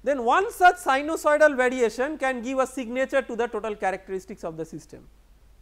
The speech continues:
So, in reality, one may not have, uh, a classical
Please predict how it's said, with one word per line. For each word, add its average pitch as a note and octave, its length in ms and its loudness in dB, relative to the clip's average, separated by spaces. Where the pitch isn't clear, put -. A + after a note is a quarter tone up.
So, B3+ 180 0
in C4 200 -8
reality, D4+ 680 2
one C4 300 0
may A#3+ 100 4
not F4 220 2
have, C#4 360 4
uh, G3+ 340 4
a G3+ 180 -4
classical D4 600 2